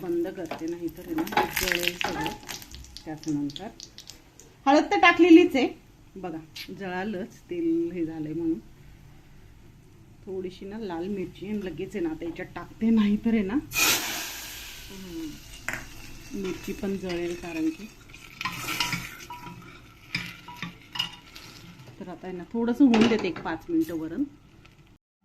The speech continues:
पण आहे ना फोडणी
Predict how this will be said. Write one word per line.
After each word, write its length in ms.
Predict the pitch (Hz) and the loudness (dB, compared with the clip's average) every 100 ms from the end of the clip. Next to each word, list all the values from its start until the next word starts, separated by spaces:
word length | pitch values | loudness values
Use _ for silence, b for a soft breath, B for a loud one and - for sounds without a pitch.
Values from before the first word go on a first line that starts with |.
| _ _ _ - - - - - - - - - - - - - - - - - - - - | _ _ _ -20 -20 -20 -20 -20 -20 -20 -18 -16 -16 -16 -16 -20 -20 -18 -16 -16 -16 -16 -8
पण 160 | 208 | -4
आहे 80 | 208 | -2
ना 100 | 202 | -4
फोडणी 300 | 208 208 196 | -6 -6 -6